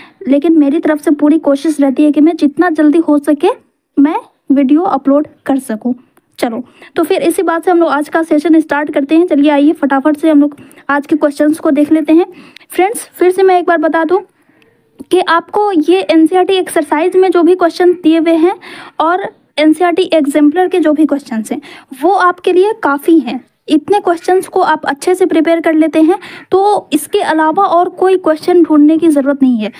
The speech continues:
हाँ, लास्ट टाइम में आपको पीवाईक्यूज़ भी करना है। पीवाईक्यूज़ करने से आपको ये पता चलेगा कि भाई, बोर्ड किस तरह का क्वेश्चन अरेंजमेंट करती है, किस तरह से वो क्वेश्चन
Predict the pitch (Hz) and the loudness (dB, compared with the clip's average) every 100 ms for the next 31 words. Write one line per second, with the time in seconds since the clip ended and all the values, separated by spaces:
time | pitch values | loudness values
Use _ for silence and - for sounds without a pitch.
0 | - - 330 294 247 294 359 - 330 349 | -20 -4 -2 0 0 0 -4 -8 -4 0
1 | 359 381 359 311 - 370 339 339 349 339 | 2 2 2 -2 -2 0 2 2 2 2
2 | 330 320 370 370 294 247 262 240 - - | 0 2 0 0 0 0 -2 -2 -8 -14
3 | - - - 330 359 339 359 370 359 330 | -20 -10 0 2 2 0 0 0 0 0
4 | 359 370 349 302 - 320 320 339 320 320 | 0 0 0 -2 0 2 2 0 0 0
5 | 294 285 320 349 349 339 359 370 - - | 0 0 0 0 2 4 2 0 -12 -20
6 | - 277 254 311 392 415 - 370 349 349 | -2 0 0 0 0 0 -2 -2 -2 -2
7 | 370 370 320 302 349 359 339 277 302 311 | -2 -2 -2 -2 0 0 0 -2 2 2
8 | 302 311 330 - 277 - 311 330 359 - | 2 2 2 -2 -6 0 2 2 -2 -2
9 | 311 311 370 370 370 302 320 | -2 0 0 0 -2 -4 -2